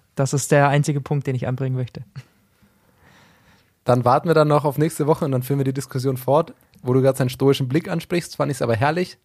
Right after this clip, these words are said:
Speaker 2: in der Etappe, in der er ins Führungstrikot gefahren ist. Als er nur noch Enric Mas mit ihm mitfahren konnte. Ein, zweimal hat er Mas schon aufgefordert, "Hey, jetzt fahr du doch mal vorne." Und dann hat man nur die, wenn man die Kamera gesehen hat, Remcos Gesichtsausdruck und Enric Mas Gesichtsausdruck,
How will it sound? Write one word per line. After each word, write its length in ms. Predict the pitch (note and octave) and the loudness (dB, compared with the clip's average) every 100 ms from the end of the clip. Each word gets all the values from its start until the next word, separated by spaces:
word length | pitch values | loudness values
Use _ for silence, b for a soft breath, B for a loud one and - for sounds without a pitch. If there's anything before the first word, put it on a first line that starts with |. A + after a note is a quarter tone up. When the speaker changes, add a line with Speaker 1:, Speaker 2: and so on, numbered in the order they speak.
| - | -4
Speaker 2:
in 80 | A#2 | 0
der 80 | |
Etappe, 320 | A#2+ D#3 D3+ C3+ | 0 0 -2 0
in 80 | |
der 140 | A#2 A#2+ | 2 0
er 80 | A#2+ | 0
ins 100 | - | -2
Führungstrikot 540 | E3+ C3+ - A2 G#2 | -2 -2 -4 -6 -6
gefahren 340 | G#2+ - A2 | -4 -2 -2
ist. 180 | C3+ - _ B B B B B - | -4 -6 _ B B B B B 0
Als 140 | A2 | 2
er 60 | B2 | 4
nur 100 | D#3+ | 4
noch 120 | D#3 | 2
Enric 260 | D#3 C3+ | 0 2
Mas 180 | D3 E3 | 2 0
mit 140 | C3+ A#2+ | 0 -2
ihm 80 | |
mitfahren 340 | C#3+ - G#2 G#2 | -2 0 0 0
konnte. 340 | G#2+ G2+ G2+ - B B B | -2 -2 -2 -4 B B B
Ein, 180 | C3+ D#3+ | 0 2
zweimal 460 | F#3 F#3+ G3+ G3 | 0 2 2 2
hat 100 | F#3+ | 2
er 80 | E3 | 2
Mas 260 | D#3 F3 - | 2 0 2
schon 160 | G#3+ | 0
aufgefordert, 600 | - B2+ B2+ - A2+ G#2+ | 2 0 0 2 2 4
"Hey, 160 | C#3 D#3 | 2 2
jetzt 140 | - | 2
fahr 100 | D3+ | 2
du 140 | C3+ E3+ | 2 2
doch 120 | D#3+ | 2
mal 160 | C#3+ C3 | 2 0
vorne." 380 | C3 B2 C#3 | 2 2 4
Und 220 | C3 C3+ C3+ | 2 4 4
dann 180 | C3+ | 4
hat 140 | C3 - | 2 2
man 100 | C#3 | 2
nur 100 | C3+ | 4
die, 120 | - - B B B | 2 -4 B B B
wenn 60 | G#2+ | 2
man 80 | D#3 | 2
die 80 | |
Kamera 340 | - G3 G3 C#3 | 2 2 4 4
gesehen 300 | B2 B2+ B2 | 4 2 2
hat, 180 | A2+ C3 | 2 2
Remcos 380 | F#3+ G3+ C#3+ | 2 2 2
Gesichtsausdruck 680 | B2+ C#3 F3 - B2+ C#3 C3+ | 2 2 2 0 0 0 0
und 140 | B2+ | -4
Enric 280 | C3 B2+ B2 | -4 -2 0
Mas 220 | C#3+ F#3+ | 2 0
Gesichtsausdruck, 600 | - A#2+ A#2+ C3 A2 C#3 | 0 -4 -2 -4 -2 -2